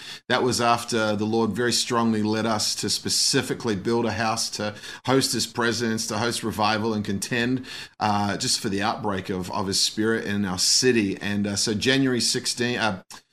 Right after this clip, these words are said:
uh, January twenty sixteen, revival broke out, and it was an incredible, powerful move that touched, uh, literally tens of thousands of people from all around the world.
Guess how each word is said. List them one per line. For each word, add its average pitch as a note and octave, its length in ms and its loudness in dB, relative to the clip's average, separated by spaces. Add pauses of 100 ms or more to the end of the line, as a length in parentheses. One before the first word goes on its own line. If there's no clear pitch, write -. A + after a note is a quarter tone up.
(180)
uh, G#2+ 220 0
January B2+ 580 4
twenty C3+ 360 2
sixteen, B2 680 2
revival G#2+ 500 2
broke G#2+ 340 0
out, A2 360 0 (140)
and G#2 340 0
it G#2 160 -6
was G#2 200 -2
an G#2 160 -2 (460)
incredible, B2 720 0
powerful B2 760 0 (360)
move B2 600 4
that G#2+ 220 -2
touched, - 560 -4
uh, G2+ 320 -2
literally A2 460 -2
tens A#2 340 0
of G#2 80 -4
thousands G#2 520 -2
of G2+ 140 -6
people G#2+ 320 -4
from G#2 200 -2
all G#2+ 120 0
around G2+ 260 -2
the F2+ 80 -2
world. G#2 440 -2